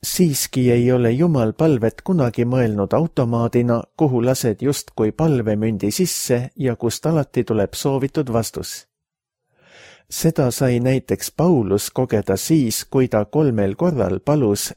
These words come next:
et vaida ihust saaks ära võetud, aga ta ei saanud positiivset vastust. Mõnikord ei olegi aeg voodist tõusta, vaid tuleb sinna jääda. See nõuab mõnigi kord isegi suuremat usku kui sealt tõusmine.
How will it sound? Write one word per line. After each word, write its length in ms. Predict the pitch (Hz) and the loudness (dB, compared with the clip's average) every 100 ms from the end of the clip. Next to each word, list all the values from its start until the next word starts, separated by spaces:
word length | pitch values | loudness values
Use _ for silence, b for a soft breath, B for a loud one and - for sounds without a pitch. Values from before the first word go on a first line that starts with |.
| - | -2
et 260 | 120 - 107 | -2 -2 0
vaida 500 | 156 139 117 104 101 | 2 2 0 -2 -2
ihust 480 | 147 143 - - - | 0 -2 -4 -8 -4
saaks 320 | 139 131 - | -2 -2 0
ära 220 | 160 101 | 0 2
võetud, 560 | 92 92 90 - 87 - _ b b b | 2 0 -2 -4 -6 -6 _ b b b
aga 280 | 131 123 120 | -4 0 -2
ta 160 | - 101 | 0 0
ei 140 | 101 | 0
saanud 400 | - 165 104 95 | 0 -2 -2 -4
positiivset 800 | - 127 127 - 120 117 131 - | -6 -4 -4 -2 -2 -2 -4 -4
vastust. 640 | 120 117 - 85 - - - _ _ _ _ _ _ _ _ B B B B B B B | -4 -4 -4 -8 -10 -16 -20 _ _ _ _ _ _ _ _ B B B B B B B
Mõnikord 640 | 143 165 131 127 113 107 | 2 2 0 0 0 2
ei 140 | 117 160 | 0 2
olegi 420 | 175 110 - 104 | 2 0 0 0
aeg 320 | 123 104 - | 0 -2 -2
voodist 540 | 147 120 - 101 - - | 0 0 -2 -4 -4 -2
tõusta, 540 | 160 123 - 110 117 - | -2 -2 -2 -2 -2 -8
vaid 400 | 120 123 123 - | -4 -2 -2 -2
tuleb 320 | 147 135 - | -2 -2 -2
sinna 320 | - 143 147 | -4 -2 0
jääda. 460 | 143 95 87 78 90 - _ _ _ _ _ _ b b b b b | 0 0 -2 -6 -8 -10 _ _ _ _ _ _ b b b b b
See 320 | - 160 147 | -2 2 2
nõuab 380 | 123 117 107 - | 2 0 -2 -2
mõnigi 400 | 147 175 127 127 | -2 -2 0 -2
kord 400 | - 131 120 - - | 0 0 0 -4 -4
isegi 400 | 147 131 - 110 | -2 -2 -4 -4
suuremat 640 | 175 180 131 104 104 - | -2 -2 0 -2 -4 -2
usku 460 | 123 - - 131 123 | -4 -4 0 0 2
kui 180 | - 127 | 0 0
sealt 380 | 127 151 143 143 | 0 0 0 -2
tõusmine. 680 | - 127 87 - 90 85 78 | 0 0 0 -6 -10 -8 -12